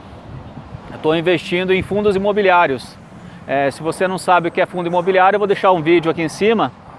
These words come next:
Na verdade é aqui, né? Vai ficar aqui um vídeo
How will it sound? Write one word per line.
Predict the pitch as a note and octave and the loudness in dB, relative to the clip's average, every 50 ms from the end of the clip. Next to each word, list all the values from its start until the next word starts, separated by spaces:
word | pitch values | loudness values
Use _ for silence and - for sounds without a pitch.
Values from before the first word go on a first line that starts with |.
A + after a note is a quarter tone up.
| - - - - - - - - - - | -20 -20 -20 -20 -20 -20 -20 -20 -14 -6
Na | C3 C3+ | -2 -2
verdade | C#3+ C#3+ D3 D#3 D#3 D#3 F#3 | 0 2 4 2 2 4 2
é | E3+ | 0
aqui, | D3 - - F#3 F#3 | 0 0 0 0 0
né? | E3+ E3 E3+ E3+ D#3 - - C#3 | 2 0 -2 -4 -6 -8 -12 -6
Vai | C3 C3 C3 | -6 -6 -6
ficar | - - D#3+ D3 | -4 -2 -2 -2
aqui | C#3+ - E3 D#3+ | -2 -2 -6 -6
um | E3+ C#3+ | -6 -2
vídeo | B2+ E3 G3+ G#3 E3+ D#3 | 0 0 0 0 -2 -6